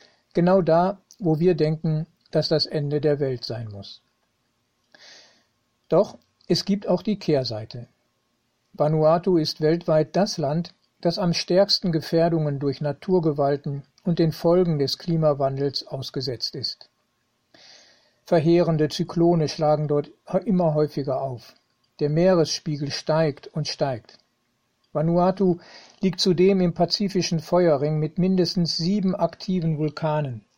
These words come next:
und regelmäßigen Erdbeben. Ein großes Problem ist darüber hinaus die allgegenwärtige Gewalt gegen Frauen. Über die Hälfte hat bereits Gewalterfahrungen in einer Partnerschaft gemacht. Liebe Hörerinnen und lieber Hörer,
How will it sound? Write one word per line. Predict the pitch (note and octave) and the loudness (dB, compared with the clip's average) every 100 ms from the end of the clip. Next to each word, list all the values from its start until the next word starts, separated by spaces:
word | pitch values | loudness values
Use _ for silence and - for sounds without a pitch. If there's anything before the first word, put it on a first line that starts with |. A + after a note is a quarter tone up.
| _ _ _ | _ _ _
und | F3 D#3 | -2 0
regelmäßigen | E3+ F3 E3 D#3 D3 E3 D3 E3 | 2 4 2 2 -2 -4 -6 -6
Erdbeben. | D3+ C3+ - A#2 - G#2 _ _ _ _ _ _ _ _ _ _ - | -8 -8 -10 -10 -12 -18 _ _ _ _ _ _ _ _ _ _ -8
Ein | D3+ | -8
großes | C#3+ E3+ G3 F#3+ - | -2 2 2 0 -4
Problem | - D3+ D#3+ E3+ E3 | -4 -2 2 4 2
ist | - | 0
darüber | D#3+ D#3+ D#3+ | 0 0 0
hinaus | D#3 D#3 E3 E3+ - - - _ _ | 0 2 2 0 -8 -20 -20 _ _
die | F3 | -2
allgegenwärtige | - G#3+ F#3+ G3 F3 D#3+ E3+ F3+ F3 D#3+ | 2 2 4 2 2 2 2 0 0 0
Gewalt | D#3+ D3+ D#3+ E3+ - | 0 2 2 2 -2
gegen | F3 D#3 D#3+ | -4 -2 -2
Frauen. | - E3+ D#3+ C#3+ G2 - _ _ _ _ _ _ | -4 -2 -2 -2 -8 -16 _ _ _ _ _ _
Über | - G#3+ F3+ | -2 2 2
die | D#3+ D#3 | 2 0
Hälfte | E3 F#3 - D3 | 2 2 0 -6
hat | D3 - | -6 -4
bereits | D#3 D#3 D#3 - | -2 0 -2 -4
Gewalterfahrungen | D#3 D3+ F3 F#3 E3 - D#3 D3+ D3+ D3+ D3 | -2 0 0 0 -6 -2 0 0 0 -2 -4
in | C#3+ | -6
einer | D3 C#3 | -6 -8
Partnerschaft | C3+ - C3+ - C3 C3 A#2+ - | -8 -6 -6 -6 -8 -8 -10 -8
gemacht. | C#3+ A#2 F#2+ _ _ _ _ _ _ _ _ _ _ - - - _ _ _ _ | -8 -8 -14 _ _ _ _ _ _ _ _ _ _ -20 -20 -20 _ _ _ _
Liebe | D#3+ D#3 | 0 2
Hörerinnen | D#3 D#3+ E3 D#3+ D#3 | 4 4 2 2 0
und | D3+ D3+ | -2 -4
lieber | D3+ D3 | 0 2
Hörer, | D#3 D#3 D#3 | 2 2 0